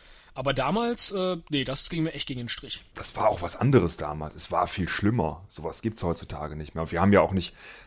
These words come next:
Speaker 2: arm und reich gesagt, sondern immer hier, wie hießen die? Äh, Pro-, ähm,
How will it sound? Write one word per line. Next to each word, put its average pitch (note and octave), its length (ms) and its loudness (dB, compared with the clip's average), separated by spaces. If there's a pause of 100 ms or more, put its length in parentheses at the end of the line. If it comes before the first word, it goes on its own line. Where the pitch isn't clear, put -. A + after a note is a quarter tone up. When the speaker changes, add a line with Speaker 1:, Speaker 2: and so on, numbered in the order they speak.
(140)
Speaker 2:
arm F2 340 2
und F2 160 -4
reich F2 320 2
gesagt, A2+ 440 -2
sondern F2 240 -2
immer F2+ 380 0 (200)
hier, F2 340 -4
wie E2+ 100 -10
hießen F#2 300 -4
die? D#2+ 180 -6 (460)
Äh, - 60 -12 (640)
Pro-, E2+ 480 -6
ähm, D#2 240 -10